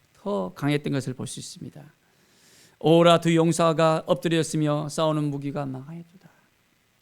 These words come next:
그 용사들이라고는 표현을 씁니다. 사랑하는 여러분, 우리의 인생 가운데 우리는 어떠한 마음을 가지고 살아야 될까요?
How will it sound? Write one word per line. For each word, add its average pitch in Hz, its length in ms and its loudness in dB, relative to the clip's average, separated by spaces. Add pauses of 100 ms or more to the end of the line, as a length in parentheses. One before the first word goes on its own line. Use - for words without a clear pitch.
(140)
그 180 360 -12 (580)
용사들이라고는 202 920 -6
표현을 175 420 -16
씁니다. - 320 -14 (2000)
사랑하는 120 360 -8
여러분, 113 400 -10 (800)
우리의 151 260 0
인생 147 280 -2
가운데 127 640 -4 (460)
우리는 143 500 -6 (140)
어떠한 185 360 -6
마음을 156 380 -6
가지고 143 320 -16
살아야 151 280 -18
될까요? - 340 -20